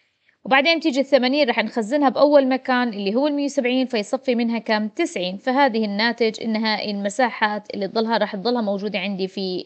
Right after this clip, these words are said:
الذاكرة. هلا البيست فيت، شو مبدأ البيست فيت؟ الم-، البيست فيت بحكي: "يا عمي لاقي إشي على قدك، لا تاخذ زيادة ولا تاخذ نقصات". طيب،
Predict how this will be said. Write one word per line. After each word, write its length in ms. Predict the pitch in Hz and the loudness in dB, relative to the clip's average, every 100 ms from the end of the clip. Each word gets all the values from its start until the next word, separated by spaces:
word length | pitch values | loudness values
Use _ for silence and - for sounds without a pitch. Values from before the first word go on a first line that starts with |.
| - | -2
الذاكرة. 500 | 285 233 - - - - _ _ - - - - | 2 0 0 -6 -8 -10 _ _ -20 -20 -20 -10
هلا 220 | 233 226 | -2 2
البيست 380 | 226 226 370 - | 2 2 -2 -2
فيت، 320 | - 220 - | 0 0 -2
شو 160 | - 349 | -6 -2
مبدأ 340 | 381 262 247 | 0 2 2
البيست 440 | 247 220 214 - - | 2 0 -2 -4 -6
فيت؟ 240 | 185 190 _ - | -6 -6 _ -8
الم-، 340 | 233 349 403 | -4 -2 -2
البيست 360 | 233 262 403 - | 0 0 -2 -4
فيت 240 | 359 359 | -6 -4
بحكي: 300 | 311 - - | -6 -6 0
"يا 80 | 294 | 4
عمي 480 | 269 339 339 240 220 | 4 2 -2 0 2
لاقي 560 | 262 320 285 214 - 302 | 4 4 2 0 -2 -2
إشي 260 | - 339 | 2 4
على 200 | 277 247 | 6 6
قدك، 420 | 220 240 180 113 - - | 6 4 2 -10 -10 -2
لا 180 | 233 | 0
تاخذ 420 | 285 330 320 269 277 | 4 4 4 0 0
زيادة 440 | 240 277 302 294 | 4 4 4 2
ولا 180 | 359 339 | 4 4
تاخذ 380 | 226 214 208 190 | 2 0 -2 -2
نقصات". 460 | 185 - - - _ _ _ _ - _ - - | -4 -4 -4 -6 _ _ _ _ -20 _ -6 2
طيب، 220 | 302 | 2